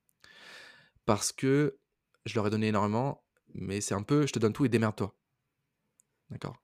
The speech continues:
Et, mais tu vois, il y a cette grande générosité derrière. Et il y en a qui m'ont dit, « Mais c'est, c'est complètement con, euh, tu donnes tout dedans. » Je dis, « Ouais, mais ce que je donne,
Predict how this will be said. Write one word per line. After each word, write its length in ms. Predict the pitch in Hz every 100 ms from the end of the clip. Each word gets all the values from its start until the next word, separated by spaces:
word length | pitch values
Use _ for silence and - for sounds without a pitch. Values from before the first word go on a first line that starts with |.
| _ _ - - - - - -
Et, 480 | 117 113 110 104 104 104 -
mais 100 | 120
tu 40 | 170
vois, 80 |
il 40 | 143
y 20 |
a 20 |
cette 180 | - 110
grande 200 | 120 127
générosité 500 | 117 113 110 - 107
derrière. 360 | 101 92 85 - -
Et 200 | 113 113
il 40 |
y 60 | 113
en 40 |
a 80 | 143
qui 140 | - 110
m'ont 200 | 107 110
dit, « 140 | 131
Mais 160 | 110 101
c'est, 300 | - 101 98
c'est 140 | -
complètement 260 | - 101 135
con, 280 | 170 156 104
euh, 100 | 98
tu 140 | 104
donnes 160 | 107 107
tout 120 | 123
dedans. » 260 | 113 110 - _ _ _ _ -
Je 100 | -
dis, « 60 | 139
Ouais, 120 | 131
mais 280 | 98 92 - _ _ _ _ _ _ _ _ _ _ _ _ -
ce 80 |
que 100 | -
je 60 | 110
donne, 180 | 113